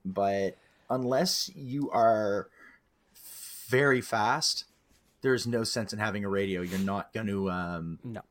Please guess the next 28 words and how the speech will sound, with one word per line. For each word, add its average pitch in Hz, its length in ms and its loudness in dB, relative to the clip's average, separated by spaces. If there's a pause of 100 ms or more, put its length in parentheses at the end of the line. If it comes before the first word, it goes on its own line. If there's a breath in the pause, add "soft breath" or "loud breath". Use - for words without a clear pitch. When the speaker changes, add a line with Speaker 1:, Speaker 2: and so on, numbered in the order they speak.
Speaker 1:
you're 117 100 -4
not 117 140 2
gonna 110 100 0
have 104 120 0
time. 98 300 0 (380)
Speaker 2:
No. 95 100 -14 (320)
Speaker 1:
It, 107 240 -4
it's - 340 -2
three-minute 120 460 -2
rounds, 101 280 0
boys. 95 400 0
Like, 98 200 -4
you 113 60 -10
gotta 110 140 0
be 95 80 -6
quick, - 240 -6
quick, - 200 -8
quick, - 180 -12
quick, - 220 -12
quick. - 300 -10 (320)
Speaker 2:
Yeah, 135 80 -4 (280)
yeah. 120 100 -6 (800 loud breath)
Uh, 117 480 -2
yeah. 127 120 -8 (180)
So 151 260 0
there's 127 200 -4
that. 139 280 0 (140)
Um, 110 520 -2